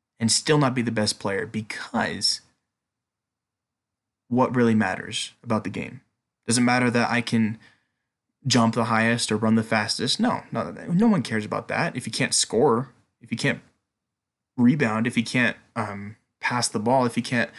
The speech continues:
play defense, that, that has nothing to do with basketball, right? What actually matters is how you practice and how you train yourself.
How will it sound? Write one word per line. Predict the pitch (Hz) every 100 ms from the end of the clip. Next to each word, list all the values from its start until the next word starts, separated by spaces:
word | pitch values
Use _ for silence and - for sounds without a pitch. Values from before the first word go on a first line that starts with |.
| - - _ -
play | 143
defense, | 110 147 165 110 110
that, | -
that | - 170 156 -
has | 135 117 -
nothing | 147 185 165 - 139
to | 120
do | 117
with | 101 95
basketball, | 98 - - - - _ _
right? | 110 107 - _ _ _ _ _ -
What | 123
actually | 120 123 - 156
matters | 127 110 131 131
is | 117
how | - - - 123
you | 117 110
practice | - 98 98 - _ - - _ _ _ _ _ -
and | 110
how | 104 - - 127 120 120 120 - _ _ _ _ _
you | 113
train | 110 - 110 107
yourself. | 104 - - - -